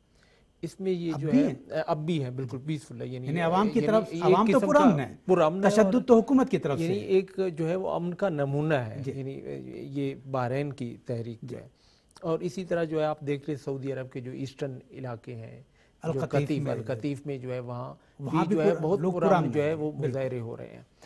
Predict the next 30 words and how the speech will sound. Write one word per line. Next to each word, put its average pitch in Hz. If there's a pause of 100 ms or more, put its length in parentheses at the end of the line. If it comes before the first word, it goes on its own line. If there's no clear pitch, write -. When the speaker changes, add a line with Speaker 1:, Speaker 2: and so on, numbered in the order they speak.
(360)
Speaker 1:
تو 196
اب 220 (300)
اور 202
یہ 185
لوگ 196
جو 160
کہ 165
قطیف 170 (100)
میں 160
ہیں 139
اور 135
جو 127
بحرین 123
میں 147
ہیں، 120 (220)
Speaker 2:
جی۔ 113 (200)
Speaker 1:
یہ 165
ایسے 214
لوگ 165
ہیں 185
جو 180
انہوں 160
نے 165 (340)
مونارکی 143
کے 170
ساتھ 180
even 185
compromise 143
کیا 110
ہے۔ 131